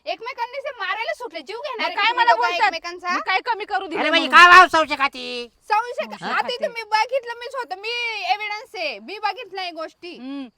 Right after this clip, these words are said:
Speaker 2: सबूत, सबूत. अगं त्याला इंग्लिश कुठे येतंय?
Speaker 1: मी बघितलंय
Speaker 2: हा?
Speaker 1: त्या गोष्टी, बोलली ना मी बघितलंय. मी त्यां-, मी त्यांना हे करून दिलं की हा खरंच लफडे यांचं.
Speaker 2: हम्म.
Speaker 1: का-, मग तिच्या मनात काही खोट नव्हती, ती, अं, तुम्ही नुसतं बोलतच होते, तर मग ती एवढी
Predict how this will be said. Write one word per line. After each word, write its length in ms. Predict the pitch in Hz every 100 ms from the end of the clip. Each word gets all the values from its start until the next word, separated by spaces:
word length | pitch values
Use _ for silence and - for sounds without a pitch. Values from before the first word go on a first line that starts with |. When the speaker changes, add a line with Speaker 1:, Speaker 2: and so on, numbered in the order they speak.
| -
Speaker 2:
सबूत, 380 | 370 381 494 -
सबूत. 380 | 480 403 480 494
अगं 160 | 339 359
त्याला 160 | 381
इंग्लिश 280 | 381 381 403
कुठे 220 | 427 403
येतंय? 380 | 370 - 339 269 247 _ _ _ -
Speaker 1:
मी 180 | 381
बघितलंय 420 | 453 453 453 - 427
Speaker 2:
हा? 80 |
Speaker 1:
त्या 140 | 453 403
गोष्टी, 260 | 392 427
बोलली 360 | 392 392 415 508
ना 80 | 466
मी 120 | 403
बघितलंय. 680 | 370 349 339 440 370 370 381
मी 180 | 415 415
त्यां-, 280 | 403 403 403 _
मी 200 | 285 359
त्यांना 240 | 403 392 403 440 - _ -
हे 220 | 269 311
करून 280 | 330 359 359
दिलं 160 | 349
की 80 | 311
हा 220 | - 339 302
खरंच 260 | - 285 359
लफडे 380 | 330 370 403 277
यांचं. 320 | 254 247 269
Speaker 2:
हम्म. 160 | 262 233 185 -
Speaker 1:
का-, 80 | - _ _ _ 233
मग 80 | 254
तिच्या 280 | 294 381 403
मनात 260 | 392 392 415
काही 200 | 427 466
खोट 220 | 415 403 320
नव्हती, 460 | 330 339 320 349
ती, 240 | 370 381 381
अं, 320 | 339 320 294 254
तुम्ही 220 | 349 392
नुसतं 420 | 330 311 349 349 269
बोलतच 420 | 330 370 381 523
होते, 200 | 403 302
तर 100 | 370
मग 120 | 403
ती 100 | 427
एवढी 200 | 427 466